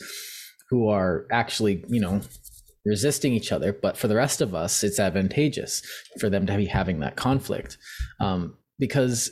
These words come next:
essentially what it's doing is it's forcing one party to be honest and it's forcing the other party to stay vigilant.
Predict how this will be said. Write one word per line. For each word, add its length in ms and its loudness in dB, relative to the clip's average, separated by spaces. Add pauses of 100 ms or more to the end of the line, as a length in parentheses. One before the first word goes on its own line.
essentially 460 2
what 200 4
it's 140 -4
doing 280 4
is 100 4
it's 100 -4
forcing 360 2
one 180 4
party 260 2
to 240 2 (220)
be 200 2
honest 480 2
and 80 2
it's 120 0
forcing 380 2
the 100 4
other 140 2
party 320 0
to 100 -4
stay 220 0
vigilant. 560 0